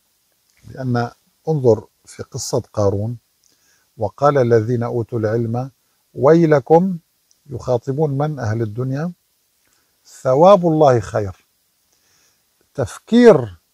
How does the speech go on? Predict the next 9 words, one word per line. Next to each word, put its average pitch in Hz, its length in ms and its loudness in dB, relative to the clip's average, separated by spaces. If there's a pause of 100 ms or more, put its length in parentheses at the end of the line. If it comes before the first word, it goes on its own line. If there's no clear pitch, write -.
(520)
الذي 165 400 2
عنده 165 480 4
علم 175 380 0 (2000)
مركز 151 540 0
على 131 180 0
الآخرة. 110 500 -6 (2250)
أنا 190 200 0
عندما 185 540 2
أفكر 143 680 -2